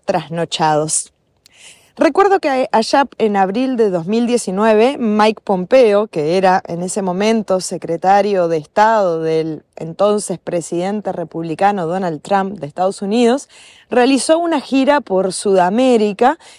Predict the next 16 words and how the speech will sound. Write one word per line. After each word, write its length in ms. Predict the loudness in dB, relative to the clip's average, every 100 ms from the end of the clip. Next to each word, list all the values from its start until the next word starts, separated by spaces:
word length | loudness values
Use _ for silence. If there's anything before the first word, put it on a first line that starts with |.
| _
y 120 | -2
concretó 640 | 0 0 0 0 2 2 0
una 320 | -4 -2 0
reunión 600 | 0 -2 0 0 0 -2
con 180 | -4 -4
el 100 | -4
entonces 400 | -2 -4 -4 -6
presidente 580 | -4 -4 -4 -6 -6 -8
Piñera 520 | -6 -2 2 2 0 -8 -14
sin 480 | -6 2 4 4 2
ninguna 560 | 0 0 0 2 2 0
agenda 760 | -2 -2 2 4 4 2 2 0
oficial. 840 | -2 -2 -6 -2 0 2 0 -6 _ _ _ _ _ _ _ _ _
En 100 | -4
su 200 | -2 -2
discurso 760 | -2 -2 4 4 4 2 0